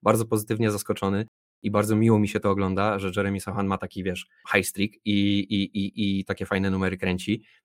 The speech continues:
i tak fajnie to wygląda, ale na dłuższą metę ja nie wierzę w to, że on będzie rzucał pięćdziesiąt procent za trzy, nie?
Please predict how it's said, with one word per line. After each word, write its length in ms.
i 80
tak 120
fajnie 220
to 80
wygląda, 340
ale 160
na 100
dłuższą 340
metę 240
ja 80
nie 100
wierzę 180
w 40
to, 100
że 80
on 100
będzie 200
rzucał 220
pięćdziesiąt 400
procent 280
za 80
trzy, 320
nie? 160